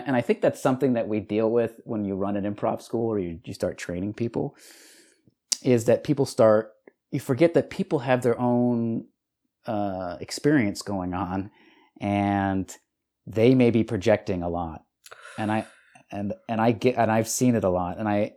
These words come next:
you know, even, you know, dealing with people's grievances or people's, um,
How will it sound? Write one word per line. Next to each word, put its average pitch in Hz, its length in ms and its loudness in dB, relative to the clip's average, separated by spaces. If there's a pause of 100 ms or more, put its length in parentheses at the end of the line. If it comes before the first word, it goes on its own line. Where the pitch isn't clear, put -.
you 113 180 -2
know, 110 100 0
even, 127 360 2 (760)
you 151 100 -4
know, 139 60 -2
dealing 135 340 4
with 123 160 2
people's 127 300 0
grievances 117 720 2
or 113 80 2
people's, 120 640 -2 (400)
um, 104 720 4